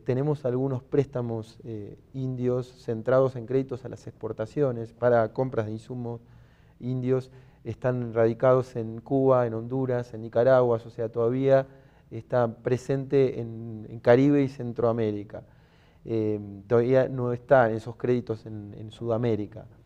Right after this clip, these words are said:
eh, pero están en tratativas un crédito con Bolivia ahora, y lo que tiene también es una presencia, una diáspora de ascendencia india en Trinidad y Tobago y algunos países del, de las Antillas,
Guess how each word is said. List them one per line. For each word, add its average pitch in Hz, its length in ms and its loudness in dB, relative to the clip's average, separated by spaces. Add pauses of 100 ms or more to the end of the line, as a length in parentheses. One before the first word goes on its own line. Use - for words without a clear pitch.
(480)
eh, 107 100 -6
pero 127 460 4
están 127 520 -2
en 123 100 -4
tratativas 117 580 2
un 113 800 -12
crédito 123 360 0
con 110 160 -4
Bolivia 120 760 2
ahora, 120 500 2 (680)
y 120 440 2
lo 120 180 2
que 127 140 0
tiene 131 260 -2
también 127 380 0
es 123 180 -8
una 123 140 -4
presencia, 127 420 -8
una 123 160 -2
diáspora 131 800 2
de 117 80 4
ascendencia 127 640 0
india 139 580 0
en 120 160 -12
Trinidad 120 400 -6
y 127 60 -4
Tobago 147 640 4 (280)
y 117 280 -4
algunos 120 280 -4
países 123 440 -2
del, 110 340 -10
de 117 80 -10
las 110 180 -10
Antillas, 131 640 -8